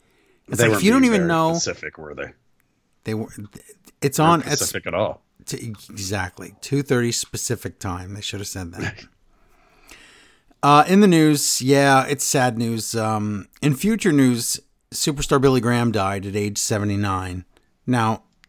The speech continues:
Speaker 1: you might say,
Speaker 2: How many people thought he was dead?
Speaker 1: <clears throat> A lot, but you might say, "Well, I heard he was
Speaker 2: Foolish.
Speaker 1: not dead," but he's, he is on life support, and his wife,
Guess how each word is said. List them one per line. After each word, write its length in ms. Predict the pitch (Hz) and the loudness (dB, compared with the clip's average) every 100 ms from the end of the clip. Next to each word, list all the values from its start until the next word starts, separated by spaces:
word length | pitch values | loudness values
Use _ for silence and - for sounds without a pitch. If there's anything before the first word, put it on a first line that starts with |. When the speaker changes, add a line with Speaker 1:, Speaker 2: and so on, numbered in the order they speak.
| - | -4
Speaker 1:
you 80 | 131 | 2
might 240 | 135 127 | 2 2
say, 180 | - 123 | 0 2
Speaker 2:
How 120 | 104 | 4
many 220 | 127 156 | 4 4
people 420 | 160 165 131 135 127 | 2 0 0 -2 -4
thought 320 | - 104 101 | -4 -6 -4
he 120 | - | -6
was 160 | 95 87 | -10 -12
dead? 220 | - - _ | -14 -20 _
Speaker 1:
<clears throat> 960 | _ - 90 - 92 82 78 _ - - | _ -6 -4 -4 -6 -14 -20 _ -16 -2
A 80 | 170 | 4
lot, 380 | 147 127 127 - | 8 8 6 -2
but 260 | 123 135 - - - - - | 2 2 2 -12 -20 -14 0
you 160 | 156 | 4
might 260 | 180 180 180 | 6 4 2
say, 480 | - 147 131 123 117 _ _ _ _ _ _ - | 0 2 2 0 -4 _ _ _ _ _ _ -2
"Well, 180 | 120 | 2
I 160 | 117 120 | 4 2
heard 220 | 113 127 | 2 0
he 60 | 117 | 2
was 200 | 113 131 | 2 4
Speaker 2:
Foolish. 140 | 139 | 8
Speaker 1:
not 240 | 175 - - | 6 4 -4
dead," 420 | 110 104 104 104 _ _ _ _ - | -4 -4 -6 -8 _ _ _ _ -8
but 380 | 117 147 131 - _ _ _ _ _ _ _ _ _ _ | 4 6 6 0 _ _ _ _ _ _ _ _ _ _
he's, 500 | - 156 170 165 135 101 - - _ | -6 0 2 2 -2 -8 -16 -20 _
he 320 | - - 156 165 | -12 -2 4 6
is 120 | 143 | 6
on 200 | 151 135 | 6 6
life 220 | 127 127 | 4 2
support, 580 | - 117 123 123 123 _ _ _ _ _ _ _ _ _ _ _ | -2 -2 0 0 -2 _ _ _ _ _ _ _ _ _ _ _
and 140 | - 127 | -2 2
his 180 | 135 98 | 2 2
wife, 520 | 113 120 147 - | 2 2 2 -4